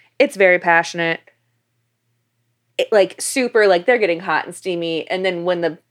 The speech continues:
like, he pulls back and he's like, "I don't think kissing is your problem."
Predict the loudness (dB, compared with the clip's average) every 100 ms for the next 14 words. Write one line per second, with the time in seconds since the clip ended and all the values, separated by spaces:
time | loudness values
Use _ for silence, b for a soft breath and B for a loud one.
0 | _ _ 0 2 0 0 0 2 0 0
1 | -6 -8 -8 -6 -6 -8 -10 -16 -8 -8
2 | -6 -8 -10 -12 -8 -2 -2 -2 -6 -8